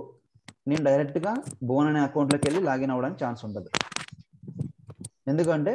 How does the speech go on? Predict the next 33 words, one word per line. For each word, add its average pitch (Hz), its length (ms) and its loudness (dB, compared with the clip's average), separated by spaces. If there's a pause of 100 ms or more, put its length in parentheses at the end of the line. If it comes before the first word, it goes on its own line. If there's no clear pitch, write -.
నేను 156 180 -4
as 135 100 0
a 143 80 -4
system 135 300 -4
admin-గా 139 380 -2 (400)
నేను 135 220 2
వేరే 143 200 4 (340)
యూజర్స్‌లోకి 139 480 2
వెళ్ళేసి 127 280 -2
నేను 170 160 0
లాగిన్ 127 280 2
అవ్వాలనుకుంటున్నాను. 107 680 -2 (1040)
So 165 60 -2 (120)
లాగిన్ 151 300 2
అవ్వాలనుకున్నప్పుడు 147 640 2
ఏం 135 100 -2
చేయాలి 131 280 0
అంటే, 135 160 -4 (540)
అంటే 135 180 2
just 123 180 -2
టెస్టింగ్ 131 280 2
పర్పస్ 123 320 -2
కోసం 101 180 -12 (300)
లాగిన్ 135 280 2
అవ్వాలంటే 135 320 2
ఏం 127 100 0
చేయాలంటే 123 360 -2
ఇక్కడ 135 160 -2 (420)
లాగిన్ 131 340 2
యాక్సెస్ 127 260 -4
పాలసీ 120 280 -2
అని 131 100 0
ఒక 113 60 0